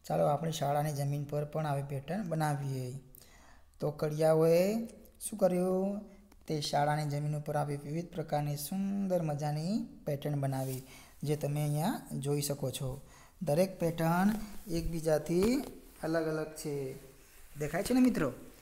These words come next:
જો દરેક પેટર્ન એકબીજાથી અલગ પડે છે. તો શાળાના બાળકોને પણ ખૂબ જ રોમાંચ પેદા થાય તેવું લાગે છે. હસતા હસતા, રમતા રમતા તેઓ નવી પેટર્ન બનાવવા લાગે છે.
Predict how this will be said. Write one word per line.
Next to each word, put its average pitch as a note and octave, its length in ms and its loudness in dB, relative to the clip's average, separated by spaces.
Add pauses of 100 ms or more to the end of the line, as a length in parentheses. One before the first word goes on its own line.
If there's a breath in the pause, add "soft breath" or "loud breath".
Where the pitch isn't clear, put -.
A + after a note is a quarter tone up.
(320 loud breath)
જો C#3+ 140 -4
દરેક E3 380 2
પેટર્ન E3+ 300 2
એકબીજાથી E3+ 840 0
અલગ D#3 280 6
પડે D3+ 240 4
છે. C3 360 -4 (2250 loud breath)
તો D3+ 80 0
શાળાના D#3+ 520 6
બાળકોને E3 1700 0
પણ F3 460 -2
ખૂબ D#3 280 -2
જ F#3 100 -2
રોમાંચ D#3+ 480 -2
પેદા D#3 220 -2
થાય E3 420 -2 (520)
તેવું D3+ 240 0
લાગે C3+ 300 -2
છે. C3 340 -6 (480 loud breath)
હસતા D3+ 420 -2
હસતા, D3+ 280 -2
રમતા D3 300 -2
રમતા D3 340 -4
તેઓ D3 260 -4
નવી C#3+ 260 -2
પેટર્ન D3+ 560 -6 (200)
બનાવવા C3+ 400 -4
લાગે C3 340 -6
છે. A#2+ 520 -10